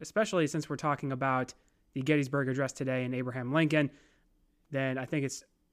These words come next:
fitting that we should talk about Abraham Lincoln, uh, Vampire Hunter, and, uh, I know it's a little silly, but, uh, we feel like we should watch it, uh, and then, of course, we'll probably do Lincoln at some point. You would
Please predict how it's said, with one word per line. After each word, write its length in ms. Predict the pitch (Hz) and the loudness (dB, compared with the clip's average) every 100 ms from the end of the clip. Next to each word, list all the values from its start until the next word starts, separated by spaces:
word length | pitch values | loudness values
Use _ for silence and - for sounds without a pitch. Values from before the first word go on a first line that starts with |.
| _ _ _ _ | _ _ _ _
fitting 420 | - 208 196 175 | 0 4 6 6
that 100 | 156 | 6
we 80 | 151 | 4
should 160 | 143 | 2
talk 260 | - 143 - | 0 0 0
about 540 | 151 131 127 127 127 - _ _ _ | -2 0 2 0 -2 -8 _ _ _
Abraham 440 | 147 143 127 135 131 | -4 -2 -2 -2 -2
Lincoln, 440 | 127 135 127 123 | -2 -2 -4 -4
uh, 240 | - 120 | -6 -8
Vampire 480 | 117 135 135 127 131 | -6 -2 -2 -2 -4
Hunter, 420 | 120 151 147 147 - - _ _ _ - | 0 -2 2 0 -2 -14 _ _ _ -10
and, 360 | 131 127 123 | -6 -4 -4
uh, 240 | 127 123 120 | -4 -6 -8
I 100 | 131 | -6
know 320 | 131 135 135 127 _ _ _ _ _ _ | -4 0 0 -2 _ _ _ _ _ _
it's 140 | - | -12
a 60 | 139 | -6
little 240 | 135 131 | -2 -2
silly, 520 | 127 202 196 185 180 - _ - | 2 4 6 6 4 0 _ -12
but, 460 | 131 143 139 131 147 | -2 2 2 2 0
uh, 380 | 135 131 127 - - _ _ - | 0 0 -2 -6 -14 _ _ -10
we 140 | 139 | -10
feel 320 | - - 147 | -8 0 0
like 180 | 135 131 | 2 0
we 100 | 135 | -2
should 140 | - | -4
watch 340 | 131 131 135 - | -4 -2 -2 -4
it, 200 | 131 - _ _ _ - | -8 -8 _ _ _ -14
uh, 240 | 127 123 | -10 -10
and 160 | 127 127 | -8 -6
then, 140 | 131 | -6
of 360 | 127 - _ _ | -6 -10 _ _
course, 260 | - 135 - | -6 -6 -4
we'll 80 | 131 | -6
probably 320 | 135 127 123 | -2 -2 -2
do 240 | 131 127 | -2 -2
Lincoln 420 | 123 127 127 123 | -2 -4 -4 -6
at 160 | 123 127 | -6 -8
some 220 | - 120 | -8 -8
point. 260 | 120 123 120 | -6 -8 -8
You 80 | 120 | -8
would 180 | 123 | -10